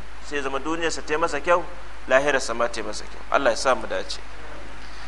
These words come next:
Fiƙihun wannan hadisi da fa'idoji da ya ƙunsa,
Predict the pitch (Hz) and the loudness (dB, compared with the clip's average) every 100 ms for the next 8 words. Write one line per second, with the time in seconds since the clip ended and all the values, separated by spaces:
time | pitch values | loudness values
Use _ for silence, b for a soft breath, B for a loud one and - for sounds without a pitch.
0 | - - 180 214 185 180 180 160 147 160 | -4 -2 2 4 8 8 8 6 4 4
1 | 165 156 165 156 151 165 156 156 143 143 | 0 0 6 8 6 4 0 -2 0 0
2 | 139 120 - 143 | 0 -2 6 8